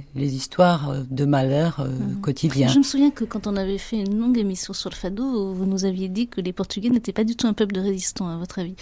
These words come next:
Speaker 1: Non, c'est, euh, ce, ce n'est pas un peuple politisé, en fait. Donc, euh, le, le, le chant sert à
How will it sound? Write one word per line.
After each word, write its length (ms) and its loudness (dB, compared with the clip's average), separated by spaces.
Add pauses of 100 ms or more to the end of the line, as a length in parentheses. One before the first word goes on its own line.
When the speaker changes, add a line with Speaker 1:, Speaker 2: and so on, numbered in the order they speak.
Speaker 1:
Non, 400 6
c'est, 320 4
euh, 640 2
ce, 160 -6 (400)
ce 180 -4
n'est 100 6
pas 200 8
un 60 8
peuple 440 2
politisé, 600 -2
en 80 -10
fait. 360 -18 (640)
Donc, 380 0
euh, 300 0
le, 160 2 (200)
le, 400 2
le 140 4
chant 320 6
sert 580 6
à 260 4